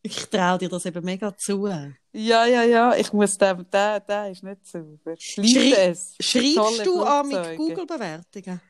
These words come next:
Speaker 2: Ich habe noch nie gegoogelt. Mal, mal, einisch. Für den, für den,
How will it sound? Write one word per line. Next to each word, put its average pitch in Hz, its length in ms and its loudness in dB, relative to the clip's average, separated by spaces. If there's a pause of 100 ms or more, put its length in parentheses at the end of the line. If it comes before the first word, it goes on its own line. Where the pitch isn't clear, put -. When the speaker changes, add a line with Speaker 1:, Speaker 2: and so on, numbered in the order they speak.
(140)
Speaker 2:
Ich - 140 -16
habe 175 140 -2
noch 170 80 -6
nie 160 200 -12
gegoogelt. 165 520 -12
Mal, 262 300 4 (760)
mal, 254 320 4 (840)
einisch. 247 920 -8 (680)
Für 269 200 -8
den, 240 440 -4
für 262 220 -14 (180)
den, 233 360 -6